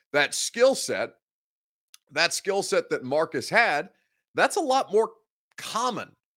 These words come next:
than it was at the time that Marcus came out, right? Jameis Winston is not a super mobile quarterback. Jameis Winston is a pocket passer.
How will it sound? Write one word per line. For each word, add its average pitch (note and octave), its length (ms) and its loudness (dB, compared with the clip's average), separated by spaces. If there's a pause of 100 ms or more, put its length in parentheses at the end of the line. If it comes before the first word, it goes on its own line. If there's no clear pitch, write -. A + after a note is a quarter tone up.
(260)
than D#3+ 200 2
it D#3+ 140 -2
was D3+ 320 2
at C#3 100 -12
the D3 60 -10
time D3+ 360 0
that C3+ 120 -12
Marcus C#3+ 380 -2
came D3+ 240 -2
out, A3 220 4
right? D#3+ 160 -2
Jameis G3 380 -2
Winston C#3 380 -6
is A2 120 -8
not C#3+ 140 -2
a B2 40 -6
super C#3 320 -6
mobile B2 300 0
quarterback. G2 420 -4
Jameis F3 280 -4
Winston D#3+ 260 -8
is F#2+ 100 -12
a G3+ 60 -10
pocket - 360 -8
passer. - 400 -10